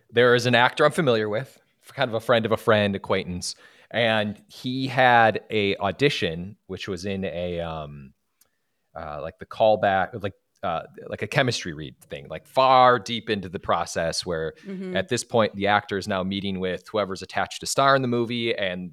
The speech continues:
Speaker 1: this could be the opposite of, like, a lead or, you know, ver-, a very big role in this movie. So the producers, the director, all give notes and say to this actor who's coming in,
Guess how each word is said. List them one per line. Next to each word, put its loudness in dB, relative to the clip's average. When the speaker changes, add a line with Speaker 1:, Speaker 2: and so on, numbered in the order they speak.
Speaker 1:
this -12
could -16
be -14
the -8
opposite -2
of, -10
like, -14
a -10
lead -6
or, -6
you -10
know, -16
ver-, -2
a 0
very 0
big -2
role -2
in -8
this -12
movie. -16
So 6
the -4
producers, 2
the -4
director, 2
all 6
give -4
notes -2
and -8
say 0
to -10
this -8
actor -2
who's -12
coming -10
in, -14